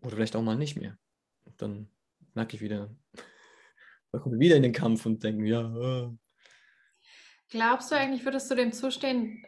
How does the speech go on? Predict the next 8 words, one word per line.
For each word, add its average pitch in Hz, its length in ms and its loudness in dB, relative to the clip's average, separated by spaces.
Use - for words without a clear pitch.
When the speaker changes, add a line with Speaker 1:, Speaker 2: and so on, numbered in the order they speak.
Speaker 2:
zustimmen, 247 720 0
dass 233 240 -6
man 214 160 0
meistens 226 480 0
dann 220 200 2
eben 254 360 0
in 220 180 -2
den 214 560 0